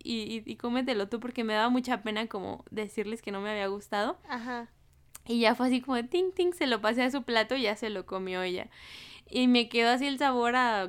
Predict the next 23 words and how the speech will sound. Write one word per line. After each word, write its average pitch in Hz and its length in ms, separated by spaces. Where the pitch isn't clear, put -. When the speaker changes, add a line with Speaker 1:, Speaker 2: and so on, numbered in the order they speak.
Speaker 1:
camarón 202 680
mucho 220 400
tiempo 208 320
y 214 80
yo, 202 200
<laughs> 202 600
"Qué 233 140
asco, 214 380
sabe 226 340
horrible". 202 420
Y, 196 680
y 254 160
pues 214 160
ya, 233 180
jamás, 247 580
jamás 240 280
volví 247 320
a, 220 260
a - 240
probar 247 320
los 269 200
romeritos, 202 640
pero, 180 760